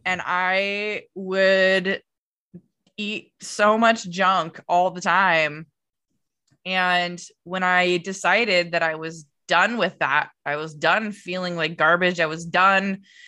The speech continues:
with all the symptoms and my cycles just being so crazy, wacky, and I was feeling horrible. And I had all this extra weight that I couldn't get rid of. Um, you know,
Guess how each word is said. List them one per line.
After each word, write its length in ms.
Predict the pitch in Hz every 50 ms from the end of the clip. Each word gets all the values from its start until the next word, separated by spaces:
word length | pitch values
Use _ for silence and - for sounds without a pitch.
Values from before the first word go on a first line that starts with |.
| - - -
with 160 | 196 196 180
all 300 | - - 196 196 208 214
the 100 | 190 185
symptoms 720 | 190 - - - 214 220 220 220 220 214 214 214 208 202 196
and 160 | 180 160 151
my 160 | 147 143 156
cycles 600 | 170 - - 180 175 185 - 208 202 196 196 190 190
just 240 | 196 190 175 _
being 520 | - 190 185 190 190 190 185 185 175 175 _ _ _ -
so 720 | - - - - 208 190 180 170 165 160 156 - - _ _ - 160 -
crazy, 680 | - - - - 208 196 196 214 220 214 208 214 196 185
wacky, 680 | 160 160 156 160 170 175 - 214 214 214 220 214 214 -
and 160 | - 156 156
I 80 | 151 147
was 320 | 147 160 - - - - _ -
feeling 280 | 226 226 214 185 147
horrible. 840 | 147 143 - - 185 196 202 202 196 208 208 208 208 208 220 220 214 _ _ _ _ _ _ _ _ _ -
And 80 | 156
I 80 | 156 160
had 240 | 175 165 156 156 151
all 320 | - - 160 165 160 165 165
this 240 | 175 175 175 - - -
extra 400 | - - - - - 143 139 139
weight 640 | 139 147 165 180 208 208 - - - - - - _ _ _ _ -
that 180 | 170 180 170
I 80 | 175 175
couldn't 280 | 175 - 208 185 165 151
get 180 | 147 120 -
rid 180 | 170 202 220 220
of. 400 | 214 208 208 202 202 202 202 - _ _ _ _ _ _ _ _ _ _ -
Um, 600 | - 190 185 175 170 165 165 160 156 165 170 180 - _ _ _ _ _ _ _ _ _ _ _ _ _ _ _ -
you 120 | 190 185
know, 320 | 175 165 160 175 175 -